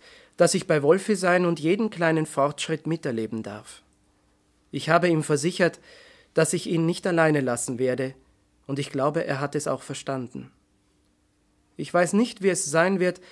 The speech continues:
wenn er über die Folgen nachdenkt. Er hatte wirklich tolle Projekte, wahnsinnig viel Freude an seiner Arbeit.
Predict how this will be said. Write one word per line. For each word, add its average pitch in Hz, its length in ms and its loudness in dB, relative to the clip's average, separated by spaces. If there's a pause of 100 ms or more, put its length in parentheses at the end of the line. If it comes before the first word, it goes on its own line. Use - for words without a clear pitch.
(280)
wenn 165 140 2
er 175 100 6
über 165 140 4
die 160 120 0
Folgen 165 360 2
nachdenkt. 151 680 -4 (600)
Er 143 120 0
hatte 180 260 0
wirklich 196 380 -4
tolle 185 260 2
Projekte, 156 600 -4
wahnsinnig 170 500 0
viel 175 160 -4
Freude 165 360 -2
an 147 120 0
seiner 143 260 -2
Arbeit. 147 440 -6